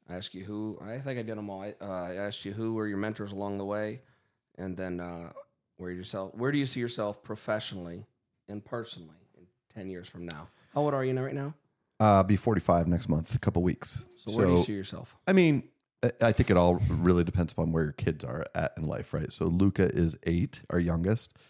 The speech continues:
Speaker 2: so he'll be eighteen. So probably a senior in high school, um, getting ready to go to college. So I'll be here in Erie, Pennsylvania, at least unless s-, something catastrophic were to happen,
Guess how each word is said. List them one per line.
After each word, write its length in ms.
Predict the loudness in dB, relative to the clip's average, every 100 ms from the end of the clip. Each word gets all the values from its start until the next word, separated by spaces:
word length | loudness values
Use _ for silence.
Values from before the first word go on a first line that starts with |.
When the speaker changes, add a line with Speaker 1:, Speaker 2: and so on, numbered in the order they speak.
| _ _
Speaker 2:
so 100 | 2
he'll 120 | 4 6
be 120 | 4
eighteen. 420 | 4 -2 -6 -4
So 240 | -4 -4 -6 _ _ _ _
probably 320 | 4 6 6 6
a 60 |
senior 380 | 4 2 4 4
in 60 | 4
high 160 | 4 4
school, 460 | 2 0 0 -4 -4
um, 380 | -2 0 -2 -4 -10 _ _
getting 180 | -6 2
ready 120 | 2
to 80 | 4
go 120 | 4
to 60 | 2
college. 440 | 4 4 6 2 0
So 200 | 0 4
I'll 180 | 6
be 160 | 6 4
here 440 | 4 2 0 -4 _ _ 0
in 180 | 2 4
Erie, 180 | 4 4
Pennsylvania, 600 | 4 2 2 0 0 -2 -4 -8
at 160 | -6 0
least 240 | 0 0 _ _ _ _ -18 -2
unless 360 | 2 4 2 -10 -16 -20 _ _ -12
s-, 100 | -12 -4
something 260 | -4 -2
catastrophic 540 | -2 -2 2 2 4 0
were 100 | -2
to 60 |
happen, 360 | 0 0 0